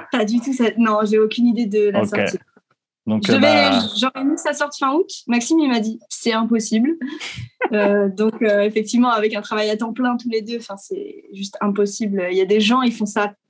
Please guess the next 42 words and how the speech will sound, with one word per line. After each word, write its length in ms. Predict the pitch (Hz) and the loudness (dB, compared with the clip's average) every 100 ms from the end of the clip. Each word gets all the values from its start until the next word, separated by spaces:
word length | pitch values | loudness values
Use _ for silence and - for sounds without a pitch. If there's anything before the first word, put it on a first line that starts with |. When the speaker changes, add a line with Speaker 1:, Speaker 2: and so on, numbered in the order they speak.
| _ _ 220 | _ _ -2
Speaker 1:
vingt-quatre 460 | 240 247 247 247 | 2 2 2 -2
heures 100 | 247 | -4
sur 140 | - 240 | -2 0
vingt-quatre 380 | 233 240 233 220 | 2 0 -2 -2
pendant 180 | 190 | -4
deux 300 | 196 214 220 | 0 2 2
ans, 200 | 233 247 | 2 0
et 100 | 214 | 0
ils 40 | 180 | -4
mettent 180 | 170 175 | -4 0
deux 220 | 208 226 | 2 2
ans. 300 | 269 285 - | 0 -2 -6
Alors, 200 | - 196 | -4 -2
je 60 | 202 | -2
me 140 | 202 | 0
dis, 240 | 196 240 | 0 0
euh, 80 | 196 | 0
je 80 | 196 | -2
sais 160 | - - | -6 -4
pas 100 | 196 | -2
combien 200 | 214 196 | -2 -2
de 60 | |
temps 100 | 202 | -4
ça 120 | 202 | -4
va 120 | 196 190 | -4 -2
prendre. 260 | 254 277 277 - - | -2 -2 -4 -12 0
Mais 100 | 240 | 2
les 60 | 269 | 2
chansons 320 | 294 277 302 | 0 0 0
sont 220 | 330 294 269 | 0 0 0
écrites, 320 | 233 - 330 | -2 -2 -2
composées, 680 | 330 269 262 247 269 294 294 | 0 0 0 0 0 0 -2
presque 480 | - - - - - | -2 -4 -4 -6 -4
enregistrées. 680 | 269 254 254 254 - 262 339 _ _ _ _ - | 0 2 2 2 0 -4 -4 _ _ _ _ 0
Mais 80 | 220 | 2
il 60 | |
y 40 | 220 | 2
a 60 | |
toute 240 | 214 277 254 | 0 -2 -2
la 120 | 240 | -2
partie, 520 | 226 214 - 254 240 | -2 -6 -4 0 2
euh, 260 | 208 208 | 2 0